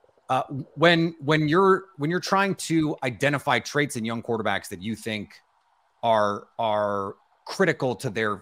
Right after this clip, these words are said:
future success, um, what, what are they, and, and h-, what of those traits do you see in Jordan Love?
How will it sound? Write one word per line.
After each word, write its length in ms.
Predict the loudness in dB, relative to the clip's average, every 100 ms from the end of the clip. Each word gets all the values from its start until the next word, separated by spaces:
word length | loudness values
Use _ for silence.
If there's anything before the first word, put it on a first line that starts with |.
| -8
future 280 | -8 -6 -8
success, 680 | -10 -10 -10 -10 -10 -18 -20 _ _ _ _ -2
um, 440 | 0 2 -2 -8 _ _ -2
what, 260 | 0 0
what 200 | 4 4
are 220 | 4 2
they, 160 | 2 0
and, 180 | -2 -4
and 160 | -6 -6
h-, 200 | -10 -16
what 380 | -14 2 2 2 _ _ _ _ _
of 260 | 2 2 4
those 220 | 2 0
traits 340 | -2 -4 -4
do 80 | -8
you 80 | -8
see 260 | -6 -6 -6
in 80 |
Jordan 280 | -6 -12 -14
Love? 160 | -18